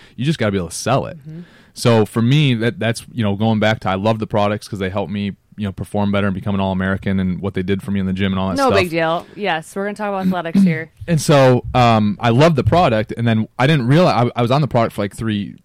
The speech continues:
Speaker 1: three or four years, and then someone told me that, "Hey, you could make money selling this." I'm like, "What?" So I was still in college. It was my senior, spring of my senior year, uh, or winter of my senior year of, of college, and that's when I started doing that. And,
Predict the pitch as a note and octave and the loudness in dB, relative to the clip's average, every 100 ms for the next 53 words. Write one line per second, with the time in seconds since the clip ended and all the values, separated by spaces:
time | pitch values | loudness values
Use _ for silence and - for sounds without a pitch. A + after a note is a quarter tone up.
0 | _ - _ _ _ C3+ C3+ - A2 G#2+ | _ -20 _ _ _ -2 -2 0 0 2
1 | D3 C3 G2 F#2+ G#2 G#2+ A2 A2 G2 - | 2 2 0 -2 -2 0 2 0 -2 -2
2 | A2+ G#2+ G2+ G#2+ G#2+ G2+ G2 G2 - - | 0 0 2 2 2 2 0 -2 -6 -4
3 | G#2+ G2 G#2 G#2 F#2 G3+ G3+ F2+ - C3 | -2 -2 -2 -2 0 0 0 -2 -4 -4
4 | B2+ F2+ - E3+ E2+ F#2 C#3+ - - - | -4 -4 -6 -8 -6 -4 -4 -4 -14 -16
5 | - - A2 A2 - B2 G#2+ G2+ - - | -14 -4 0 0 0 2 2 0 -4 0
6 | B2+ C3+ G#2 G2+ G2 G2 - A#2+ B2 A#2 | 2 2 0 -2 -4 -6 -6 -4 -2 0
7 | G#2+ G2+ - B2 B2 G#2 G2 A#2 A2 G2 | -2 -4 -6 -4 -2 -2 -4 -4 -4 -2
8 | A#2+ A2 F#2+ F#2 _ _ _ _ _ _ | 0 0 -2 -6 _ _ _ _ _ _
9 | _ _ - G#2 G2+ G2 F#2+ F#2+ B2 A#2 | _ _ -12 -6 -2 -2 -2 0 -2 0
10 | G#2 G2 - A2 G2+ G2 G#2+ G#2 F#2+ - | -2 -2 -4 -2 0 2 2 2 0 -4
11 | G2+ A2 A2+ A#2 G2 F#2+ F#2+ G2 G2 F#2+ | -6 0 2 2 0 -2 -4 -4 -4 -4
12 | G2 F#2 F#2 A2+ G#2 F2+ F2+ F#2 F#2 F#2 | -4 -4 -2 -4 -4 -4 -6 -8 -8 -8